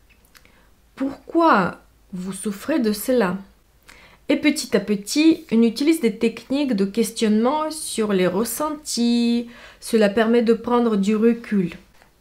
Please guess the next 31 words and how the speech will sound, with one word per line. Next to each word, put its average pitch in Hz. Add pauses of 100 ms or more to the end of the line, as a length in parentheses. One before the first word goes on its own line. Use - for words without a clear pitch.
(320)
Et 294
puis, 226 (100)
on 226
passe 233
au 214
retournement. 226 (1080)
Le 226
retournement, 262
c'est 226
questionner 294
à 233
l'opposé. 220 (420)
Par 202
exemple, 196
si 202
je 196
n'aime 180
pas 247
une 214
personne 254
parce -
que 202 (300)
je 185
pense 185
qu'elle 175
me 170
juge 208
pour 180
de 180
mauvaises 175
raisons, 180